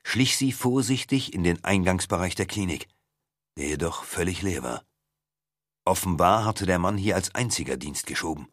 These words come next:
Sie behielt das blutige Skalpell fest in der Hand und verriegelte die Tür der Anlage, so dass sie darin eingesperrt war.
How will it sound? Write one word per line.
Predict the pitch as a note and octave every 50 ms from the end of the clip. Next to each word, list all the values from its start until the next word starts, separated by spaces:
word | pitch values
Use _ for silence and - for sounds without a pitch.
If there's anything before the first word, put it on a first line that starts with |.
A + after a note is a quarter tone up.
| _ _ _ _ _ _ _ _ _ _ _ _ _ _ _ _ _ _ _
Sie | _ - E2 D#2+
behielt | C#2+ D#2+ D#2 D2 F#2+ A2+ G#2+ -
das | G2 D#2+ -
blutige | - F2+ G2 G#2 G2 - G2+ F#2 F#2+
Skalpell | - - - F2 E2 D#2 - - G2 F#2+ F#2
fest | F2+ - G#2 F#2+ - - -
in | F2+ F#2
der | F#2+ F2+ F2+
Hand | A2 G2+ D#2+ D#2
und | D2+ D2
verriegelte | - D#2+ D2 D2+ F#2+ F2+ F2 F#2 F2 - G2
die | E2+ E2+ D#2
Tür | - - G#2 G2
der | F#2+ F#2+ D2+
Anlage, | G2+ A2 G#2 F#2 F#2 F2+ F2 E2 - - - - - - - _
so | - E2+ D2
dass | D#2 D#2+ -
sie | - F#2+
darin | D#2+ E2 D#2 D#2 F#2 F#2+
eingesperrt | - - F#2+ - - - - - B1 B1+ C2+
war. | C2 A#1 -